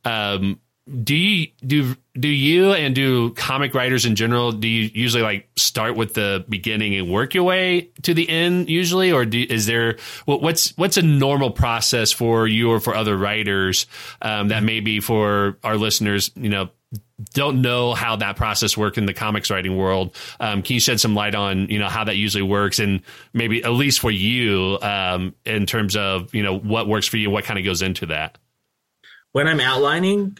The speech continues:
Speaker 2: I will usually, uh, go from start to finish
Speaker 1: Mm-hmm.
Speaker 2: because,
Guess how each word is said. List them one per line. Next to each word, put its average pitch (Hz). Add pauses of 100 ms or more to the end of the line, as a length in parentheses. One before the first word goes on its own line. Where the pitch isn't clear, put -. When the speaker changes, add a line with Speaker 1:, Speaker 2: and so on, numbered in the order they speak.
(120)
Speaker 2:
I 113
will 117
usually, 123 (100)
uh, 104 (260)
go 120 (120)
from 113
start 113
to 120
finish 120 (400)
Speaker 1:
Mm-hmm. 139 (1040)
Speaker 2:
because, 135